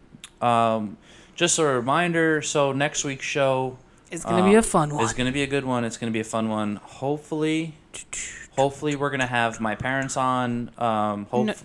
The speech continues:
Speaker 1: no, not hopefully. They're coming on.
Speaker 2: <laughs> They're, we'll see.
Speaker 1: Our activity today is we're doing the podcast. <laughs>
Speaker 2: Yeah, we'll see. We'll see how it goes. Um, hopefully I'll get both my parents on, but it might just be just my mom or just my dad. I don't, I don't know, whatever they wanna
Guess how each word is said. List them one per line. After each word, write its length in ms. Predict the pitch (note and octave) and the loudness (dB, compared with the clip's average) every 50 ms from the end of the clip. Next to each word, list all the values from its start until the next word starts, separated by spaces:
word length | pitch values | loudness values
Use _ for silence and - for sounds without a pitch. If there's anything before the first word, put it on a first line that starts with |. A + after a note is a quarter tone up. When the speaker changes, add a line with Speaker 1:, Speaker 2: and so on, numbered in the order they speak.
| - - - | -20 -18 -8
Speaker 1:
no, 180 | - A#3 A3+ G3+ | -4 -2 -2 0
not 200 | F#3+ G3 G3 F#3+ | 0 0 0 0
hopefully. 280 | F3+ E3+ E3 - D#3+ D#3+ | -2 -4 -2 -2 -4 0
They're 160 | E3 G3 G3+ | 2 2 0
coming 300 | G3 - - - - - | 0 -2 -12 -14 -14 -12
on. 140 | - - - - | -14 -14 -14 -10
Speaker 2:
<laughs> 40 | - | -10
They're, 560 | A2+ A2+ A#2 A2+ - - - B2 G#2 F#2 F#2 - - - - - - - - - - | -8 -8 -8 -8 -10 -6 -6 -6 -6 -6 -10 -14 -20 -20 -20 -20 -20 -20 -20 -18 -10
we'll 300 | C3 C3+ C#3 D#3 E3+ D#3+ | -4 2 6 6 6 6
see. 340 | - - - D#3 D3 C#3 C3+ | 4 0 0 0 0 4 4
Speaker 1:
Our 100 | A3 G#3+ | 6 8
activity 560 | G#3+ G3+ G3+ - - - F#3+ F3 F3+ G#3 A#3+ | 8 6 6 2 -2 -2 -2 -2 -2 -4 -4
today 360 | A#3 - - A#3 A3+ A#3 B3 | -4 -2 0 0 2 2 0
is 120 | B3+ A#3 | -2 -2
we're 120 | B3 B3+ B3+ | -4 -6 -2
doing 240 | A3 G3+ E3+ F3 G#3+ | 0 0 0 0 0
the 80 | C4 | -4
podcast. 1000 | C4+ - A#3 F#3+ F3 E3+ - - - E3 D#3 D#3+ F#3+ - - - - - - - - - - | 0 4 4 4 4 4 0 -2 -2 0 2 2 2 0 0 -4 -4 -4 -4 -6 -6 -6 -8
<laughs> 80 | - A2+ | -4 -2
Speaker 2:
Yeah, 340 | A2 A2 G#2+ G2 F#2+ - - | 2 2 2 2 2 0 2
we'll 160 | C#3 E3 G3+ | 4 4 4
see. 420 | G#3 - - A#3 A3 A3 G#3+ F#3 - | 4 4 2 2 2 2 2 0 0
We'll 140 | - D3 D3 | 0 -2 0
see 300 | - - A2+ G2 F#2+ G2 | 0 -2 -2 -4 -4 -4
how 200 | G#2 G2 F#2+ F#2 | -2 -2 -2 -2
it 80 | F2+ | -4
goes. 380 | - F#2 F2+ F2 F2+ F2+ - - - | -4 -6 -4 -4 -6 -8 -10 -8 -4
Um, 400 | G#2 G2+ G2 F#2+ F#2 F#2 F#2+ G2 - - - - - - - - - - - _ - _ _ | -2 0 0 0 -2 -4 -6 -10 -14 -20 -20 -20 -20 -20 -20 -20 -20 -20 -20 _ -20 _ _
hopefully 440 | - C3 C#3+ D3 C#3+ - D#3 D#3 D3 | 2 2 2 2 2 2 4 4 4
I'll 100 | C3 B2 | 4 4
get 160 | B2 A#2 - | 2 0 2
both 200 | A2+ A#2 A#2+ - | 4 2 2 2
my 100 | C3 A#2+ | 0 -2
parents 380 | A2 A2+ A#2+ A#2+ A#2 A2+ A2+ - | 0 0 0 0 0 -2 -2 0
on, 320 | A#2 A#2 A#2 A2+ A2+ A2+ | 0 2 2 2 0 0
but 320 | A2 A2 G#2+ G#2 G2+ - G#2 | 0 0 0 0 0 -2 -2
it 60 | G#2+ | -2
might 240 | G#2+ A2 A2+ A2+ A2+ | 0 0 0 -2 -4
just 180 | A#2+ A2 - | -6 -8 -6
be 140 | - A2+ G#2 | -6 -8 -6
just 260 | G2+ G#2+ G2+ - - | -4 -4 -6 -4 -6
my 80 | G#2 G2 | -6 -6
mom 320 | G#2 A2+ C3 D3 D3+ D#3 | -2 0 0 0 0 -2
or 40 | C#3+ | -4
just 180 | B2 C3 B2 - | -4 -6 -6 -4
my 120 | C3 B2 | -4 -4
dad. 160 | A#2+ B2+ A#2 G#2+ | -2 -2 -4 -2
I 140 | B2 C3+ D3+ | -2 -2 -2
don't, 240 | D3+ C3+ A2+ A#2+ A#2+ | -4 -4 -6 -8 -6
I 80 | C3+ D#3 | -6 -4
don't 120 | D#3+ D#3+ | -4 -4
know, 140 | D#3 D#3 D#3 | -4 -2 -2
whatever 240 | D3+ D3+ D#3 D3+ D#3 | 0 0 0 0 0
they 120 | D3+ C#3+ | 0 0
wanna 180 | C3+ A#2+ A2 | 0 -2 -4